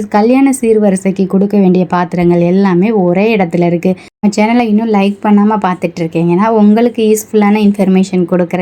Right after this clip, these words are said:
சேனலுக்கு ஒரு லைக் பட்டனை மட்டும் தட்டி விட்டுருங்க. நம்ம சேனல்ல ஆடி ஆஃபர்ஸ் வீடியோ நிறைய அப்லோட் பண்ணிட்டே இருக்கோம். சேனலை சப்ஸ்கிரைப் பண்ணி வச்சிங்கன்னா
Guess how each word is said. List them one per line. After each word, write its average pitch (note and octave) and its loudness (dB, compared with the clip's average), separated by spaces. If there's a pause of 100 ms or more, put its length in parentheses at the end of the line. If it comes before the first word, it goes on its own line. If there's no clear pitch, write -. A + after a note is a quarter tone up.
(120)
சேனலுக்கு F3 -2
ஒரு A3+ 0
லைக் G3 0
பட்டனை F3+ -2
மட்டும் F3 -2
தட்டி F#3+ -2
விட்டுருங்க. F3 0 (540)
நம்ம A#3 0
சேனல்ல A#3 0 (120)
ஆடி A3+ 0
ஆஃபர்ஸ் G3 -2
வீடியோ G3 2
நிறைய G3 0
அப்லோட் F#3 -2 (120)
பண்ணிட்டே F3+ 0
இருக்கோம். F#3+ -2 (360)
சேனலை A3 0
சப்ஸ்கிரைப் G#3 -4
பண்ணி F#3 2
வச்சிங்கன்னா F#3 0